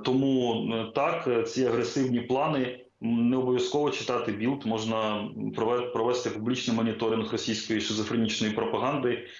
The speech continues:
і там офіційні посадові особи продовжують, е,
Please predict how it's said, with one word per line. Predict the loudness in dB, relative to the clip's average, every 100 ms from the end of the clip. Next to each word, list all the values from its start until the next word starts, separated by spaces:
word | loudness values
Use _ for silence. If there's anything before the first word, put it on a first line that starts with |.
| -6
і | -2
там | 0 0
офіційні | 0 -2 0 0 0
посадові | -2 -2 0 2
особи | 2 2 0 2 0 -2 -8 -6
продовжують, | -2 2 0 2 2 2 0 -2
е, | 0 2 2